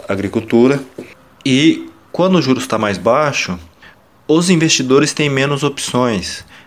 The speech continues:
de deixar lá nos títulos do governo, que é um investimento muito seguro que traz um retorno relativamente alto. Com os juros mais baixos, esses investidores têm que começar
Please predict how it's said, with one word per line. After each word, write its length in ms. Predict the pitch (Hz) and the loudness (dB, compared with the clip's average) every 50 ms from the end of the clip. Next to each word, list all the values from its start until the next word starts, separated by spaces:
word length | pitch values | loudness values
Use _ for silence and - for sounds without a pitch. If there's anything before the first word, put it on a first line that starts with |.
| _ _ | _ _
de 140 | - - 98 | -18 -12 -6
deixar 320 | 98 110 107 - - 110 110 | -2 -2 -2 0 0 2 2
lá 140 | 110 113 | 2 2
nos 160 | 113 120 117 - | 2 0 -2 -2
títulos 340 | - 120 - - 120 113 | -4 -4 -2 -2 -2 -2
do 80 | 113 120 | 0 2
governo, 400 | 131 143 139 131 123 110 92 85 | 2 2 2 2 2 0 0 -2
que 140 | 82 - 101 | -4 -2 0
é 80 | 101 | 2
um 400 | 104 113 117 113 110 107 104 98 - - - | 4 4 4 4 2 0 -2 -4 -8 -8 -6
investimento 600 | 107 104 107 104 - 104 104 104 101 92 90 107 | -2 -2 -2 -2 -2 -2 0 0 0 -2 -2 -4
muito 180 | 113 117 - | -6 -6 -4
seguro 400 | - - 160 160 151 151 147 156 | 0 0 0 2 2 2 0 0
que 100 | 160 - | -2 -4
traz 320 | - - 139 139 143 135 135 | -2 0 2 2 2 2 0
um 80 | 139 | -2
retorno 540 | 139 147 135 135 - 123 127 131 139 135 135 - - - - - - - - _ _ _ _ - | -2 -2 -2 -2 -2 -2 0 0 -2 -4 -6 -10 -20 -20 -20 -20 -20 -20 -20 _ _ _ _ -2
relativamente 680 | 127 127 131 127 127 127 123 120 120 120 120 120 - 127 | 0 2 2 2 2 2 0 0 0 0 -2 -2 0 2
alto. 280 | 110 95 95 - - | 2 2 2 0 -2
Com 160 | - - 190 | 0 2 2
os 80 | 190 165 | 4 4
juros 180 | 160 131 120 113 | 4 2 2 2
mais 180 | 123 120 110 | 0 -2 -2
baixos, 500 | 104 113 135 156 165 156 143 - - - | 0 0 0 2 2 0 -2 -4 -4 -4
esses 220 | 113 107 - 131 131 | -6 -6 -4 -4 -4
investidores 540 | 135 135 131 - - 127 131 135 127 131 | -2 0 -2 0 0 2 2 2 2 0
têm 80 | - 139 | -4 -10
que 80 | - - | -10 -6
começar 720 | - 131 135 131 123 - - 120 120 127 135 131 - | -6 -4 -2 -2 -2 0 0 0 2 0 -2 -4 -10